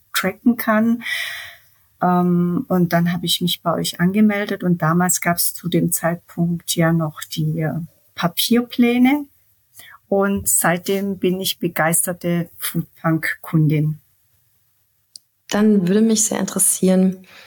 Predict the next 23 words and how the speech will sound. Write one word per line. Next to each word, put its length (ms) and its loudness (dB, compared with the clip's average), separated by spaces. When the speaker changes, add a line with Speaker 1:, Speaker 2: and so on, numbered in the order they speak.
Speaker 2:
ähm, 500 2
wie 220 0
hast 200 -2
du 40 -8
dich 180 -4
vorher 340 2
ernährt 680 2
und 180 4
was 240 -2
hat 160 -4
sich 240 -2
dann 240 2
für 200 -8
dich 380 -2
verändert 600 0
mit 140 0
der 100 -2
Umstellung? 360 -4
Speaker 1:
Also 220 2
vorher 480 0
habe 160 -4
ich 260 -2
eigentlich 680 0